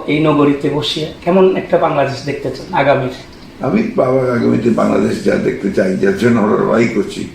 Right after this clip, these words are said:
Speaker 2: আমরা একটা গণতান্ত্রিক বাংলাদেশ, একটা সাম্যের বাংলাদেশ, একটা সামাজিক ন্যায় বিচারের বাংলাদেশ আমরা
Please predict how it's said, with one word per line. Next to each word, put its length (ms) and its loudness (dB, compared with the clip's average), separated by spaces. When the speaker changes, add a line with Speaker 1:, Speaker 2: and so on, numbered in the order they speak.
Speaker 2:
আমরা 260 0
একটা 340 -4
গণতান্ত্রিক 640 -2
বাংলাদেশ, 420 -2
একটা 240 -4
সাম্যের 640 2
বাংলাদেশ, 440 -2
একটা 220 -6
সামাজিক 520 0
ন্যায় 220 0
বিচারের 380 2
বাংলাদেশ 420 -2
আমরা 160 -6